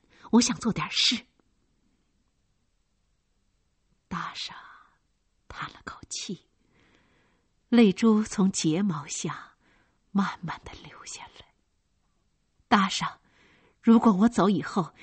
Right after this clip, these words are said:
你应当振作起来，寻求生活的力量。”达莎仍是沉默的，流着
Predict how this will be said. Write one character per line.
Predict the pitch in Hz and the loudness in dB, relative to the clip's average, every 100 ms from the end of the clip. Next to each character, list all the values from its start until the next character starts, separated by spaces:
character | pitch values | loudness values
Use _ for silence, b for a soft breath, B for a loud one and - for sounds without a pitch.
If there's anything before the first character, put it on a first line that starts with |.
| B - | B 8
你 | 254 | 8
应 | 277 | 8
当 | 294 277 | 4 6
振 | 403 254 | 6 8
作 | 233 | 6
起 | 202 - | 4 2
来， | 156 1047 - _ _ _ _ _ _ _ | 2 2 0 _ _ _ _ _ _ _
寻 | - - 196 | -2 4 4
求 | - 165 | 4 -2
生 | - - 240 202 | 0 2 2 0
活 | - 160 | -4 -8
的 | - | -10
力 | 196 269 | 4 6
量。” | 175 - - - _ _ _ _ _ _ _ _ _ _ _ _ _ _ _ _ _ _ _ _ _ _ _ _ _ _ _ | 6 -2 -14 -16 _ _ _ _ _ _ _ _ _ _ _ _ _ _ _ _ _ _ _ _ _ _ _ _ _ _ _
达 | - - - | -8 -8 -8
莎 | - - - - _ _ _ _ _ _ - | -12 -12 -14 -20 _ _ _ _ _ _ -2
仍 | 180 190 | 0 0
是 | 240 190 | -2 -6
沉 | - - 151 135 | -8 -10 -12 -12
默 | 165 170 - | -12 -12 -16
的， | - _ _ _ _ _ _ _ _ _ _ | -20 _ _ _ _ _ _ _ _ _ _
流 | 156 135 | -10 -10
着 | - | -16